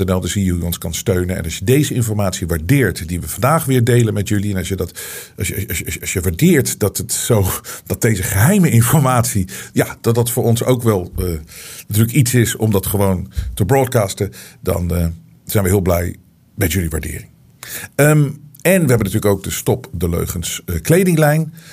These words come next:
Want dat is waar we, eh, natuurlijk mee bezig zijn. We willen dat het stopt, die leugens. En dan moet je ze doorprikken en dan moet je ze dus exposen wat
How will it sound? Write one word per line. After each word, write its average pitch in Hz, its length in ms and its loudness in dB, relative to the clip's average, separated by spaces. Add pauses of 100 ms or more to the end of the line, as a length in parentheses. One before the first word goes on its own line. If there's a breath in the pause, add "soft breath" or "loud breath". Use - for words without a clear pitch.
(140 loud breath)
Want 90 220 -4
dat 143 160 2
is 120 220 -4 (160)
waar 110 340 0
we, 101 200 0 (920 soft breath)
eh, 92 200 0
natuurlijk 95 400 0
mee 95 80 4
bezig 110 340 2
zijn. 85 240 -6
We 95 100 0
willen 117 180 2
dat 104 160 0
het 90 140 -8
stopt, - 460 0
die 90 140 0
leugens. 85 420 -2
En 110 80 0
dan 117 80 6
moet 147 120 2
je 131 80 2
ze 107 80 2
doorprikken 139 640 2
en 107 60 2
dan 127 100 4
moet 127 80 4
je 117 80 4
ze 117 80 2
dus 98 180 -4
exposen 156 760 2 (300 loud breath)
wat 139 500 -2